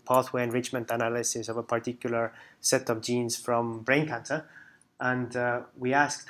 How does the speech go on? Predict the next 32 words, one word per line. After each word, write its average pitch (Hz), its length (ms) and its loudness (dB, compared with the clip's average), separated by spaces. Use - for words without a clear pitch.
how 151 120 4
much 151 600 -2
information 131 680 -2
is 117 200 -2
an 117 160 0
outdated 123 560 2
database 120 540 0
missing, 123 460 0
then 127 140 0
that, 131 260 6
uh, 117 320 4
that 127 400 0
amounted 127 540 0
to 117 120 -8
seventy-five 120 720 2
percent. - 600 -6
So, 120 380 4
uh, 113 220 0
you 139 80 0
know, 117 300 -2
one 151 280 8
out 123 180 6
of 120 200 2
four 135 320 6
pathways 143 500 0
will 131 140 -2
be 123 140 -6
found 143 440 4
if 127 200 -6
you 127 80 0
use 127 320 -2
this - 340 -2